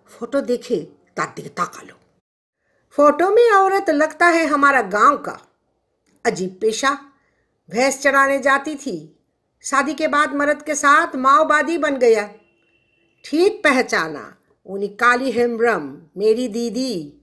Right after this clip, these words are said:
आपको कैसे पता वो माओवादी बन गई?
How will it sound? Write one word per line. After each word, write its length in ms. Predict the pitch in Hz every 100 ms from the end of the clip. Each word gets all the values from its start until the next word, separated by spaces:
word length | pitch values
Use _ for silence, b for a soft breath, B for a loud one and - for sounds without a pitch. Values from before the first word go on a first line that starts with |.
| _ _ _ _
आपको 360 | 180 220 - 392
कैसे 300 | 466 480 494
पता 360 | 453 453 339
वो 160 | 311 311
माओवादी 580 | 233 208 175 190 196 254
बन 200 | 311 294
गई? 240 | 311 320